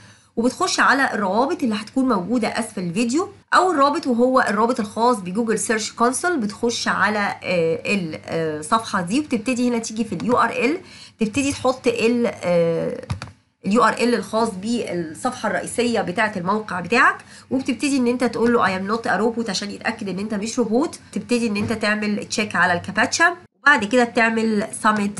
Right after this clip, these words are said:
للريكوست بتاعك. هنا بيبتدي يقولك إن هو هيقوم بمراجعة الطلب بتاعك في فترة قصيرة.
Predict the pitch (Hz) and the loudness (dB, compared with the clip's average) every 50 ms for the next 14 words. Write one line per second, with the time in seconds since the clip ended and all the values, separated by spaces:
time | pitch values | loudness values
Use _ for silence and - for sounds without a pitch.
0 | - - 175 180 190 175 170 170 - 180 190 196 - - 175 - - - - 170 | -8 -4 -2 -2 -2 -2 -4 -4 -4 -4 -6 -6 -6 -10 -12 -8 -8 -6 -6 -6
1 | - - - - - 233 277 339 349 370 330 277 220 214 202 208 - 277 240 247 | -10 -12 -12 -4 0 2 2 4 4 4 2 2 0 -4 -6 -2 -2 -2 0 0
2 | 226 - 247 262 269 262 233 214 220 247 254 254 - - 220 170 185 - - - | 0 2 2 2 0 0 -2 -2 0 0 0 0 0 -2 -4 -6 -6 -8 -12 -6
3 | - 269 285 262 240 208 190 190 185 196 233 262 226 233 226 226 233 220 - - | -2 0 0 2 2 0 0 0 2 2 2 2 2 2 2 2 0 0 -4 -4
4 | - 202 233 233 226 220 208 - - - - 190 190 175 175 175 240 240 233 208 | 0 2 2 2 2 0 -4 -6 -6 -6 -4 -2 -2 -2 0 0 2 2 2 0
5 | 175 180 175 233 247 285 339 415 - - - - - - - _ _ _ - - | 0 -2 0 2 4 4 4 4 0 -8 -20 -20 -20 -20 -20 _ _ _ -4 -2
6 | 254 262 - 240 233 233 - 226 202 - 220 254 - 233 170 156 156 151 - | -2 0 2 2 2 2 2 2 2 2 0 -2 0 0 0 -2 -2 -6 -8